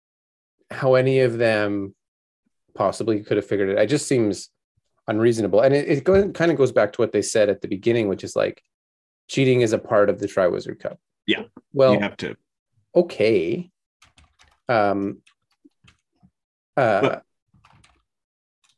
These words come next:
Speaker 2: but
Speaker 1: like
Speaker 2: why do you, I don't know. Yeah, again, this whole, it, it, it all dates back or goes back to how this is supposed to be some sanctimonious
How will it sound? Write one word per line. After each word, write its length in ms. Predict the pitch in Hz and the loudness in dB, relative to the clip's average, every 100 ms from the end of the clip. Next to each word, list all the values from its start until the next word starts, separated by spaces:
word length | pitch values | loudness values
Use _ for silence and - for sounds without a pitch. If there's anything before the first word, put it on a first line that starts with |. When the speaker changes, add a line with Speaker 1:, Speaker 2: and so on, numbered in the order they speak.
| _ 104 | _ -6
Speaker 2:
but 140 | 107 | -4
Speaker 1:
like 100 | 98 | 0
Speaker 2:
why 140 | 98 | 0
do 80 | 92 | 0
you, 240 | 101 98 - - | 0 -2 -6 -6
I 180 | 120 110 | -2 -2
don't 140 | 87 69 | -2 -6
know. 200 | 71 80 | -14 -2
Yeah, 260 | 107 107 104 | 2 4 2
again, 480 | 92 120 117 113 104 | 0 -2 0 0 0
this 200 | 110 - | -2 -2
whole, 440 | 120 127 131 127 _ - _ - | 0 2 0 -2 _ -20 _ -12
it, 180 | 92 - | -10 -6
it, 220 | 113 - | -6 -2
it 400 | 123 110 127 107 - - - | -2 2 0 -2 -10 -10 -2
all 260 | 123 175 | 2 2
dates 400 | 160 120 113 - | 0 2 2 0
back 440 | - 92 90 95 90 | -6 -6 -4 -6 -8
or 100 | 80 | -10
goes 320 | 87 87 82 | -8 -8 -6
back 320 | 92 80 78 | -6 -6 -6
to 100 | 85 | -6
how 200 | 82 73 | -6 -6
this 200 | 78 - | -8 -8
is 100 | 80 | -8
supposed 320 | - 82 71 - | -8 -8 -10 -8
to 60 | |
be 80 | 76 | -8
some 280 | - 76 71 | -6 -8 -10
sanctimonious 960 | - 78 - 85 73 73 69 69 - | -8 -8 -8 -10 -8 -8 -8 -8 -12